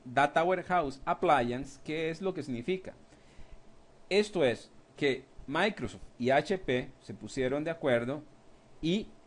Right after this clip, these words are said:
empezaron a configurar un tipo de hardware completamente especializado para to-, dar soporte a lo que serían los Data Warehouse, ¿verdad? Entonces, ¿qué es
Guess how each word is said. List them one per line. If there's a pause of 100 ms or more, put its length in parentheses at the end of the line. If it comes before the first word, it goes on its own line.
(140)
empezaron
a
configurar (140)
un
tipo
de
hardware (380)
completamente
especializado (420)
para (960)
to-,
dar
soporte (300)
a
lo
que
serían
los
Data
Warehouse, (1120)
¿verdad? (220)
Entonces,
¿qué
es